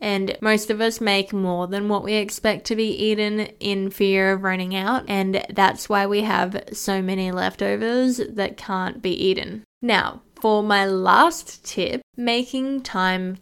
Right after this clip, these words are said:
for joy. My first tip was reflecting on what Christmas means to you and what you like and don't like about Christmas. Once you've made a basic plan for what you're doing for Christmas and how to prepare for it all,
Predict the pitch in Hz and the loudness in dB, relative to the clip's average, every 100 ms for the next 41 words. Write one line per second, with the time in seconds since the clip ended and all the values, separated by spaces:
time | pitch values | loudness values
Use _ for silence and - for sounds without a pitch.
0 | _ 196 190 175 160 113 226 - _ - | _ -2 0 -2 -2 -4 -8 -16 _ -8
1 | 247 233 254 254 240 254 254 - - - | -2 0 0 4 6 6 2 -8 -14 -4
2 | 220 196 196 - 208 196 190 196 - 202 | 0 -2 -4 -6 -2 0 0 -2 -6 -6
3 | 202 196 185 185 - 190 190 190 185 185 | -6 -4 -4 -4 -4 -2 -2 -2 -2 -4
4 | - 180 180 180 175 185 175 180 - 202 | -4 -4 -4 -8 -8 -6 -6 -8 -4 -2
5 | 190 185 175 175 185 - - - - 202 | 0 0 -2 -2 -4 -8 -18 -12 -4 0
6 | 190 214 202 185 180 180 214 190 185 180 | 0 2 4 6 6 4 0 -2 -2 -2
7 | 190 180 180 185 190 - 180 175 - - | 0 -2 0 2 2 0 -6 -8 -10 -10
8 | - - _ _ _ - 240 254 311 302 | -10 -12 _ _ _ -4 0 0 0 0
9 | 262 254 254 254 202 208 220 208 - 202 | 2 2 2 2 2 2 -2 -4 -4 -2
10 | 196 196 254 - - 208 196 185 202 190 | 0 -2 -4 -6 -2 0 2 0 0 0
11 | 190 190 196 202 196 190 185 185 202 247 | 0 -2 -2 -6 -4 -6 -6 -8 -6 -6
12 | - - 196 190 190 185 185 190 180 175 | -8 -6 -6 -2 0 0 -2 -2 2 2
13 | 185 220 220 220 233 285 | 0 0 0 0 -2 -4